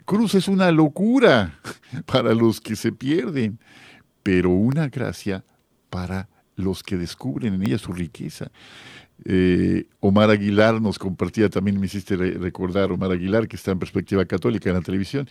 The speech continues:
nos decía también un testimonio que en una época de su vida recién convertido,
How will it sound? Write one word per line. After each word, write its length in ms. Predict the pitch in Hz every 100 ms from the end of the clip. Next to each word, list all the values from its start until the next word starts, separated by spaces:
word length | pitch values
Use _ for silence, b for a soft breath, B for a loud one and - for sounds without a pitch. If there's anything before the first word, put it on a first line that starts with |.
| B B B B
nos 140 | 107
decía 440 | 107 110 156 147 127
también 360 | 120 117 135
un 80 | 127
testimonio 440 | 123 113 127 139 -
que 200 | 110 - B B B
en 120 | 123
una 100 | 151
época 280 | 170 151 156
de 80 | 151
su 140 | 147
vida 240 | 175 208 165
recién 400 | 131 156 165 160
convertido, 800 | 147 139 135 131 196 208 208